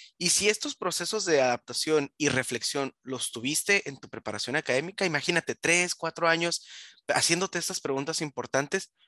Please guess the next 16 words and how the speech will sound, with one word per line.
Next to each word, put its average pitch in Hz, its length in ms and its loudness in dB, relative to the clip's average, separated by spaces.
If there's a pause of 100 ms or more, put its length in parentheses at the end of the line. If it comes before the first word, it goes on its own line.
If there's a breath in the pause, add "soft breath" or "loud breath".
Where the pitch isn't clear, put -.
pues - 100 -8
cuando 147 160 -4
llegue 190 160 2
el 254 40 -4
momento 175 320 -2
de 202 80 4
la 170 80 6
verdad, 127 360 0
lo 131 160 -6
vas 131 160 -2
a - 40 -8
poder 139 220 -2
hacer 156 220 -4
de 160 80 -6
forma 175 320 -6
natural. 123 500 -4